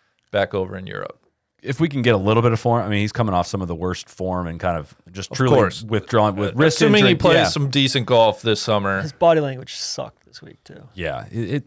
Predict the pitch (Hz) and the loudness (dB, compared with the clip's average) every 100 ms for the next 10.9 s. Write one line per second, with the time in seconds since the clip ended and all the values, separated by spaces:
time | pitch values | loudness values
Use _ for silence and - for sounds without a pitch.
0 | - 135 - 170 143 - 135 123 120 - | -8 -6 0 0 0 -2 0 0 0 2
1 | 113 92 107 120 131 131 135 - _ _ | 2 2 0 2 2 2 0 -6 _ _
2 | _ 107 113 120 123 120 104 104 107 131 | _ -2 2 2 2 -2 0 -2 2 4
3 | 139 107 104 92 90 92 78 92 82 76 | 4 4 2 0 -2 -2 -2 -2 -2 -2
4 | 76 82 85 - 90 - - 85 82 90 | -6 -4 -4 -4 -10 -10 -8 -6 -4 -6
5 | 87 78 80 80 78 73 - 85 73 - | -8 -4 -4 -4 -8 -10 -10 -10 -10 -12
6 | 76 69 73 110 120 123 - 120 117 - | -14 -12 -10 -6 -6 -6 -6 -4 -4 -2
7 | 117 113 104 101 95 95 92 95 131 131 | 0 0 0 -4 -2 -4 -4 -2 -2 -2
8 | 156 156 190 180 220 233 233 208 202 185 | -2 2 2 6 4 4 0 2 0 2
9 | 160 156 147 131 175 170 135 143 151 151 | 2 4 4 4 4 2 4 4 4 2
10 | 175 160 147 120 131 131 131 127 | 0 0 0 2 2 4 4 2